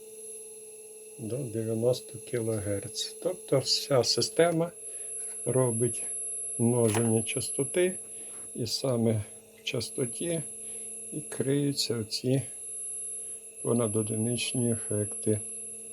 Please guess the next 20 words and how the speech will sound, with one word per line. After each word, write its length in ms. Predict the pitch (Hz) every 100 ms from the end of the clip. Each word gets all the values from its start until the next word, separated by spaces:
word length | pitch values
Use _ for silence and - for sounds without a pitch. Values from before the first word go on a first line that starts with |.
| - - - - - - - -
Так, 360 | - 104 98 -
в 20 |
роботі 520 | 123 117 123 104 120
системи 580 | 110 - - 120 104 101
приймає 640 | - 117 117 110 104 101 -
участь 580 | 110 107 - 98 95 -
пасивне 720 | 104 104 - 107 101 98 101
заземлення. 920 | 98 104 95 95 90 92 107 123 160 156 _ _ _ _ _ _ _ -
Тут 220 | 107 -
у 60 | 95
нас 400 | 101 92 - 107
є 200 | 104 98
середні 680 | - - 107 107 101 95 98
такі 380 | 98 101 - 101
виводи. 600 | 95 90 98 110 151 175 - _ _ _ _ _ _ _ _ _ _ _ _ -
І 200 | 135 - _
зараз 540 | 110 107 110 104 104 -
ми 120 | 101
подивимося, 680 | - 107 151 131 107 -
як 380 | 101 107 101 -